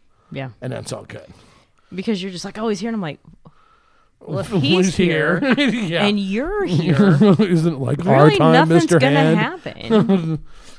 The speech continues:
Speaker 2: Yeah, and, you know.
Speaker 1: You hold a secret of his, and he holds a secret of yours.
Speaker 2: But I knew that he didn't give his fuck as much. I still gave a
Speaker 1: Yeah,
Speaker 2: fuck
Speaker 1: yeah.
Speaker 2: at my job at that point in time.
Speaker 1: Yeah.
Speaker 2: Luckily, we got over that.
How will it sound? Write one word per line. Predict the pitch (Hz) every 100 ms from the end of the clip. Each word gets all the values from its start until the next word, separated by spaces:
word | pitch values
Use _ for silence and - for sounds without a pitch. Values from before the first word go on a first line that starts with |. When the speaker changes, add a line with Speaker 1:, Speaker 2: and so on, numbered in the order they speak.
| -
Speaker 2:
Yeah, | 147 -
and, | 165 -
you | 143
know. | 147
Speaker 1:
You | 208 233
hold | 220 277 277
a |
secret | - 302 320 320
of |
his, | 320 349 403 427 370 220
and | 185
he | 156
holds | 202 220 214
a |
secret | 254 262 277 285
of | 285
yours. | 381 440 220 165
Speaker 2:
But | 208
I | 175 185
knew | 180 165
that | 143
he | 127
didn't | 147 139 131
give | 131
his | 131
fuck | - - - - -
as | - 117
much. | 117 123 101 -
I | 147
still | - 156
gave | 165
a |
Speaker 1:
Yeah, | 151 151 143
Speaker 2:
fuck | 151
Speaker 1:
yeah. | 139
Speaker 2:
at |
my | 139 127
job | 127 131 131
at | 113
that | 117 107
point | 107 92 101
in |
time. | -
Speaker 1:
Yeah. | 131 131 127
Speaker 2:
Luckily, | 185 220 185 147
we | 135
got | 135
over | 131 139 110
that. | 120 123 -